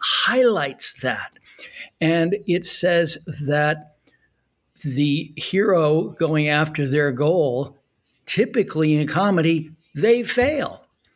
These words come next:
The goal does, they do not succeed in getting the desire. Um, and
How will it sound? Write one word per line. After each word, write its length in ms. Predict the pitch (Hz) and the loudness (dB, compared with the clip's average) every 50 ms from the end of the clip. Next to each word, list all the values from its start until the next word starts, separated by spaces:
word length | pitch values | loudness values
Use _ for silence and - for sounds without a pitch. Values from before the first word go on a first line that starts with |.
| _ _ _ _ - | _ _ _ _ -4
The 340 | 135 156 170 170 - 247 226 | 0 0 0 0 -2 -6 -8
goal 360 | 147 156 170 196 202 196 185 160 | -2 2 4 4 6 4 4 2
does, 360 | - 175 190 170 143 - 151 - - | 2 0 0 0 0 -2 -8 -8 -10
they 240 | 190 - 160 160 156 | -4 0 2 2 2
do 200 | - 123 147 175 | 0 0 0 2
not 340 | 175 196 262 269 254 - | 2 2 2 0 0 -4
succeed 420 | - - 190 - - 175 180 170 156 | -4 -4 -2 -2 0 0 0 0 2
in 140 | 156 147 139 | 0 0 2
getting 300 | 160 151 151 151 143 135 | 2 0 0 0 -2 -2
the 60 | 135 | -4
desire. 540 | 120 123 113 104 127 110 98 92 - - _ _ - _ - - - - - _ _ _ - | -4 -6 -4 -4 -4 -4 -4 -8 -14 -16 _ _ -20 _ -20 -20 -20 -20 -20 _ _ _ -2
Um, 520 | 165 147 147 147 143 143 139 135 135 - - _ _ _ _ _ _ - - | 0 2 2 2 2 2 0 -2 -2 -4 -10 _ _ _ _ _ _ -4 0
and 580 | 170 165 165 160 160 160 156 - - 156 - | 2 2 4 4 2 2 0 -2 -4 -10 -14